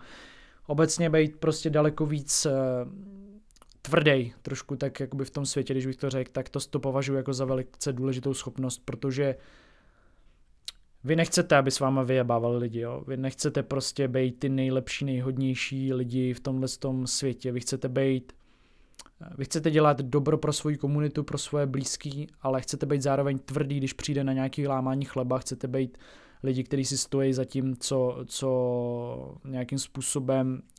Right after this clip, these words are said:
ze sebe vysílají zevnitř, prostě co stotožňujou, tak si za tím stát i slovama, činama. Myslím si, že je to velice důležitá schopnost a měli byste na ní pracovat, takže si vystavovat postupně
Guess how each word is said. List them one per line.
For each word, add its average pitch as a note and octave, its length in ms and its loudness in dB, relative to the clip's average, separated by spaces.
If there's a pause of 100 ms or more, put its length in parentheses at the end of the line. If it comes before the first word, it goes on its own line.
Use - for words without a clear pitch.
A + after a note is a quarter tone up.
ze C3 160 -4
sebe C#3 300 0
vysílají C3+ 440 2
zevnitř, C3+ 420 0
prostě C3+ 300 -6
co C3+ 180 -6
stotožňujou, C#3 640 -2
tak B2 140 -4
si - 120 -4
za C3 80 -2
tím C3+ 140 -2
stát B2+ 320 0
i C3+ 60 -4
slovama, C3 460 0
činama. C#3 560 0 (640)
Myslím C#3 220 -2
si, C#3 120 -2
že C3+ 80 2
je C3+ 40 2
to C3+ 100 0
velice C3+ 260 2
důležitá C3 440 0
schopnost B2+ 600 -2
a A#2+ 560 2 (100)
měli C3 500 -4
byste B2 540 -2
na A#2+ 100 -4
ní B2+ 120 0
pracovat, B2 420 -2
takže B2 240 -2
si C3 160 -2
vystavovat B2+ 420 0
postupně B2+ 540 -2